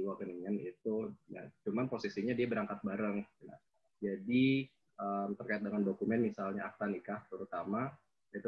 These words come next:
kan, eh, wajib untuk legalisasi ya, atau dilegalisir. Nah, kalau posisinya misalnya kalau kayak saya gini, em, rencana istri itu menyusul, apakah saya, terutama ya, jadi, jadi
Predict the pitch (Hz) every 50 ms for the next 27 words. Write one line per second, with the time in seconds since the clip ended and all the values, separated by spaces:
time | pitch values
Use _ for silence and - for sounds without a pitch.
0 | 110 - 135 135 135 131 - - - - 104 101 98 101 104 101 101 123 - 110
1 | 107 101 - - 107 95 101 95 98 - - 90 - - 104 98 90 90 92 -
2 | 101 92 98 95 95 92 98 90 90 90 90 - - 98 92 - - _ _ _
3 | _ _ - - 101 95 - 113 113 117 117 113 - 120 117 113 - 110 98 -
4 | 120 135 135 117 - 117 120 131 127 - 110 107 107 - 107 104 104 - 101 98
5 | 101 92 95 95 101 113 131 147 151 - - _ - 104 101 98 101 101 98 98
6 | 95 98 95 98 - 110 101 107 101 98 127 123 110 - - 107 95 101 101 120
7 | 120 113 104 95 90 - - 123 139 151 165 - - - - _ _ _ _ _
8 | _ - - - 110 107 - 131 143 139 - - - - - 113 101 98 98 101
9 | 113 143 143 - 104 101 - 98 110 104 95 101 107 - 131 110 104 101 104 104
10 | 104 104 101 101